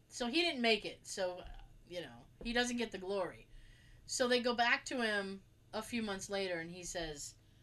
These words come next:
you know, "I bought the rest of the games that I was missing." Uh, he goes, "I just went on eBay and bought them." He's like,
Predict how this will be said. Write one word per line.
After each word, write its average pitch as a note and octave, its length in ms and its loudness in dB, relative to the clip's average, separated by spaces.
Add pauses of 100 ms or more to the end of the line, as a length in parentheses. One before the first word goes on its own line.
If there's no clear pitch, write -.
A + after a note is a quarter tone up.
(440)
you G#3 140 -8
know, F#3+ 140 0
"I G3+ 140 6
bought G#3 420 8
the A3 80 0
rest G#3+ 300 0
of C4 60 -4
the A#3+ 80 -2
games G#3 480 0
that G#3 100 0
I G3 120 8
was G3+ 160 -2
missing." F#3 500 -6 (180)
Uh, G3 140 6
he G#3+ 140 0
goes, G3 160 0
"I F#3 100 2
just G3+ 220 -4
went G3 140 -2
on F#3 120 0
eBay D#3+ 540 -2
and D3 100 -14
bought C#3 260 -8
them." C#3 320 -12 (640)
He's F#3+ 220 -6
like, F3 320 0